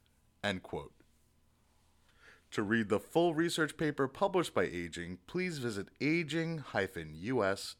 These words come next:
dot com. Aging is an open access journal that publishes research papers bi-monthly in all fields of aging research. These papers are available to read at no cost to readers on aging hyphen U S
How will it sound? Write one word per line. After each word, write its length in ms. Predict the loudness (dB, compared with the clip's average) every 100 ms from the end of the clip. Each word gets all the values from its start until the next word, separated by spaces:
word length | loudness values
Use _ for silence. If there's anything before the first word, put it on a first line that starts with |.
| _
dot 260 | -8 -8 -8
com. 520 | -4 -4 -6 -12 -20 -20 -20 _ -20 _ _ _ _ _ _ -20 -20 -20 _ 0
Aging 380 | 2 2 2
is 120 | 2 4
an 80 |
open 260 | 4 4 2
access 440 | 2 2 -2 -8
journal 280 | -6 -6 -4
that 180 | -4 -4
publishes 500 | 0 0 0 -6 -6
research 400 | -6 -4 -4 -4
papers 360 | -4 -2 -2 -4
bi-monthly 760 | 0 0 2 -2 -4 -12 -14 -16 -20 _ -8
in 140 | -2
all 240 | 4 4
fields 340 | 4 -2 -4 -4
of 100 | -8
aging 360 | -8 -8 -8
research. 680 | -6 -6 -6 -8 -10 -14 -16 _ _ -20 -20 -16
These 260 | -4 -2 0
papers 480 | 2 2 2 0 2
are 180 | 4 6
available 360 | 6 4 2
to 160 | -2 -4
read 300 | -2 -2 -2
at 180 | -4 -4
no 220 | 0 0
cost 340 | 2 2 2 -4
to 80 |
readers 460 | -8 -10 -10 -12 -16 -14 -2
on 220 | -2 -2 -2
aging 440 | -2 0 -2 -4
hyphen 420 | -4 -6 -6 -12
U 280 | -8 -4 -2
S 220 | -2 -4